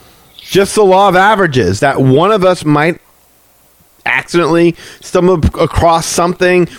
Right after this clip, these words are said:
Maybe there may be a false positive. There's something happening. Shouldn't we know before we go? And I know a lot of people out there are gonna be like, "Well, you can test before you go." Yes, you can, but that's still n-, there's still gonna be,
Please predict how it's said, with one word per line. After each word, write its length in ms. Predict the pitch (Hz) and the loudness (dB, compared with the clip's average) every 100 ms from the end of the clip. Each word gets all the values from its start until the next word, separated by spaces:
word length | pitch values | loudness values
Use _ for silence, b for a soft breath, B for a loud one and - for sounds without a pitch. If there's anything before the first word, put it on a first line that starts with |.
| - | -4
Maybe 300 | 127 143 147 | -2 0 0
there 120 | 143 | 0
may 160 | 135 135 | 0 0
be 200 | 127 123 | 2 0
a 60 | |
false 380 | - 139 120 - | 0 -2 -2 -4
positive. 640 | - 147 156 160 175 170 | -4 0 0 0 0 0
There's 200 | 147 135 | 0 -2
something 360 | - 190 196 185 | -2 -4 0 0
happening. 480 | 170 170 143 131 123 B B - | 0 -2 -2 -2 -4 B B -6
Shouldn't 380 | - - 190 190 | -2 -2 0 0
we 100 | 180 | 2
know 240 | 165 156 | 2 2
before 300 | 143 - 139 | 0 2 2
we 120 | 131 | 2
go? 380 | 127 127 82 - b b b - | 2 0 -2 -10 b b b -2
And 160 | 165 180 185 | 0 2 0
I 220 | 170 185 | 0 0
know 320 | 196 202 180 | 2 2 2
a 20 | |
lot 160 | 170 165 | 2 2
of 60 | |
people 200 | 156 160 156 | 0 2 0
out 40 | |
there 80 | 151 | 0
are 20 | |
gonna 100 | 143 | 0
be 60 | 143 | 0
like, 140 | 135 | 0
"Well, 80 | 147 | 0
you 140 | 147 | 0
can 40 | 131 | 0
test 320 | - 185 170 | 0 0 0
before 280 | 160 151 160 | -4 0 2
you 80 | 143 | 2
go." 220 | 147 170 | 2 2
Yes, 300 | 160 220 156 | 2 0 -2
you 100 | 170 | -4
can, 540 | - 240 214 131 123 - B B B - | -2 0 0 0 -2 -6 B B B -2
but 80 | 165 | 0
that's 160 | 180 | 0
still 360 | - 247 214 202 | 0 2 2 0
n-, 200 | 170 170 | -2 -2
there's 200 | 175 170 | 0 0
still 200 | - 208 | 0 0
gonna 180 | 185 175 | 2 0
be, 520 | 160 185 156 143 139 | 0 2 2 2 0